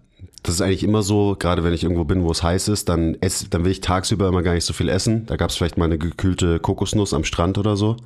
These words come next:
Geil. Und dann wird halt abends halt zugeschlagen. Und dann sind, wir waren ja zu dritt unterwegs, dann bestellt halt jeder, ich sag mal, vier bis fünf Gerichte.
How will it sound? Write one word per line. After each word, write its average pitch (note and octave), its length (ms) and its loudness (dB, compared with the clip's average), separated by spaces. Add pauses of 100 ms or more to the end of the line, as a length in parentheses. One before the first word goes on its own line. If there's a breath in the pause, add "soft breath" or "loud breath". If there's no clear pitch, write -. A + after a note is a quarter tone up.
(560 loud breath)
Geil. E2+ 240 -2 (920 loud breath)
Und F2 100 0
dann F2 100 2
wird F#2 120 2
halt F2 120 2
abends E2+ 320 2
halt D#2 160 0
zugeschlagen. D#2 600 0 (720 soft breath)
Und E2 60 0
dann E2 340 0
sind, - 280 -4
wir D#2+ 80 2
waren E2+ 140 2
ja F2 80 2
zu - 120 -2
dritt F2+ 200 2
unterwegs, F2 460 2
dann E2+ 120 2
bestellt E2+ 260 0
halt E2+ 140 2
jeder, E2+ 340 0 (920 soft breath)
ich - 80 -14
sag F2 160 0
mal, E2 120 2
vier G#2 300 0
bis F2+ 160 -2
fünf G2 300 0
Gerichte. B2+ 520 0